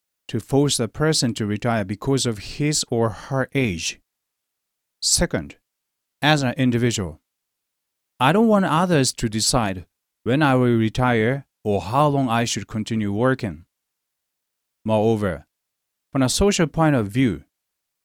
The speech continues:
an increase in the number of elderly workers will bring about a number of advantages. People who keep on working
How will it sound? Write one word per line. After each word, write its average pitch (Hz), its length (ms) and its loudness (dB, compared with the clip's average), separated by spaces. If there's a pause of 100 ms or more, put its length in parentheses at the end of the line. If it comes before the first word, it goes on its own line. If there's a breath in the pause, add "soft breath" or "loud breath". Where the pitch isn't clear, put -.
(280)
an 143 200 0
increase 226 460 2
in 127 140 0
the 117 100 2
number 120 280 2
of 104 400 -2
elderly 117 380 0
workers 113 640 -2 (540)
will 127 100 0
bring 156 260 2
about 131 340 2
a 110 100 -2
number 139 460 0
of 120 320 -2 (300)
advantages. 110 920 -2 (1300)
People 196 320 4
who 143 160 2
keep - 260 0
on 117 160 2
working 120 500 0